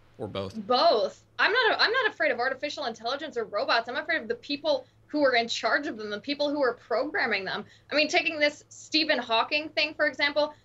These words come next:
Speaker 2: this is the man who can't, who wants to give, uh, citizenship. He wants to make these things people.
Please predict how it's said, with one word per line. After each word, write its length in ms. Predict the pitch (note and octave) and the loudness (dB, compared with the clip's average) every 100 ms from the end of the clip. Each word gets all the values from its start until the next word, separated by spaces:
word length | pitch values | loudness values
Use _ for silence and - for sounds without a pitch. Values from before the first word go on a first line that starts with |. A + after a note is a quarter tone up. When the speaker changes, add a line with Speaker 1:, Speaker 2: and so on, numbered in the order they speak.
| - | -4
Speaker 2:
this 240 | A3+ F#4 | 0 0
is 140 | G#4 F#4+ | 0 -2
the 100 | E4+ | 0
man 440 | C#4 A3 G3 G3+ A#3+ _ _ | 2 2 2 -2 -8 _ _
who 360 | - D4 C#4+ - | -2 0 0 -4
can't, 320 | C#4+ D4 D4+ | -2 0 2
who 140 | C#4+ | 0
wants 380 | C4 C4+ C#4+ - | -4 0 0 -2
to 100 | E4 | -10
give, 540 | B3 B3 C4 C#4+ D4 D4+ - _ _ - | -10 -2 0 2 0 -8 -14 _ _ 0
uh, 140 | B3 | 0
citizenship. 800 | A#3+ - D#4+ E4 D#4 B3 A#3+ G#3 | 0 -8 -6 -4 -4 -4 -2 -2
He 100 | B3+ | -2
wants 200 | C#4 C#4+ | -4 -4
to 60 | C#4+ | -2
make 260 | B3+ C4+ | 0 0
these 260 | D#4 D4+ D4+ | -4 -6 -6
things 380 | - C4 B3+ A3+ _ | -4 -4 -4 -10 _
people. 540 | - E4 - B3 A#3+ | -4 -4 0 0 0